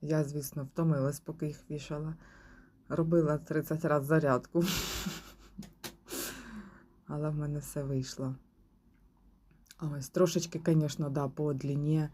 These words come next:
в-, штори великі, ну, нічого, я там, ви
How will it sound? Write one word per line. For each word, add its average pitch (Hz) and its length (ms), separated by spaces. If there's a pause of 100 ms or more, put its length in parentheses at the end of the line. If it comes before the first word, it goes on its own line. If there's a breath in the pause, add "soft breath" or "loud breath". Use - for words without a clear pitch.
(420 loud breath)
в-, 139 1040
штори 156 400
великі, 139 440
ну, 165 100
нічого, 139 360
я 151 100
там, 135 300 (180)
ви 127 300